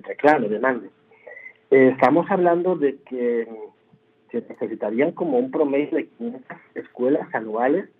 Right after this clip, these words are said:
para poder cubrir las necesidades educativas.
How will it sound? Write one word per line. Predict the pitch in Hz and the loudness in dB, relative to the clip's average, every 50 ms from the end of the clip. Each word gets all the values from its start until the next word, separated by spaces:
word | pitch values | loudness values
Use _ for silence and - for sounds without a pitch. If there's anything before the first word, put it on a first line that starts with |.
| _ _ _ _ _ _ _ _ _ _ _ _ _ _ _ _ _ | _ _ _ _ _ _ _ _ _ _ _ _ _ _ _ _ _
para | - 131 117 113 123 120 | 0 0 0 0 -2 -6
poder | - 117 107 110 123 131 131 _ | -6 -8 -6 -4 -4 -4 -4 _
cubrir | - 175 156 147 139 127 131 131 - - - _ _ _ _ _ _ _ _ | -6 -6 -4 -4 -2 -4 -4 -4 -6 -10 -20 _ _ _ _ _ _ _ _
las | 123 117 | -10 -6
necesidades | 120 113 - - 113 - _ - 123 123 131 151 170 165 - _ _ _ _ _ _ _ _ _ _ _ _ _ _ _ - - _ _ _ | -6 -8 -6 -8 -10 -10 _ -4 -2 0 2 0 0 -2 -6 _ _ _ _ _ _ _ _ _ _ _ _ _ _ _ -20 -20 _ _ _
educativas. | 131 131 120 117 - 107 - - 156 156 135 - - | -2 -2 0 -4 -8 -6 0 4 4 4 4 4 -2